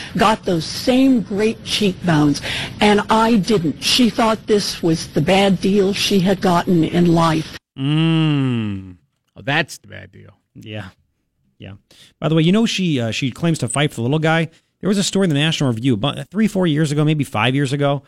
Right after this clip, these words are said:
Speaker 2: of how she would flip houses. She would buy foreclosed, she would buy homes, foreclose on people,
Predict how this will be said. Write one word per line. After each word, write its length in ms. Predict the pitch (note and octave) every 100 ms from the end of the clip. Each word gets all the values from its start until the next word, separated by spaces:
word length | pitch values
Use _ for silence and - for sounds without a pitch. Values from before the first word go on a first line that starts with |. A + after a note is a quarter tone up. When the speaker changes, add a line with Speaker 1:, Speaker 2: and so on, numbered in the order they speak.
| _ _ _
Speaker 2:
of 100 | -
how 180 | C#3+ G3+
she 180 | - F#3+
would 220 | E3+ C3
flip 180 | F3+ -
houses. 640 | E3+ G#3 G3 - - - - _ _ _
She 240 | _ - G3+
would 240 | G3+ C3
buy 220 | D#3+ F3
foreclosed, 480 | F3+ F3+ F#3 G3 F#3
she 60 | F3+
would 160 | C3+
buy 180 | A#2 F3
homes, 340 | F#3+ F3+ F3 -
foreclose 460 | F3+ F3+ F3+ F3+
on 140 | D3+ C3
people, 480 | B2+ G#2+ A2 A#2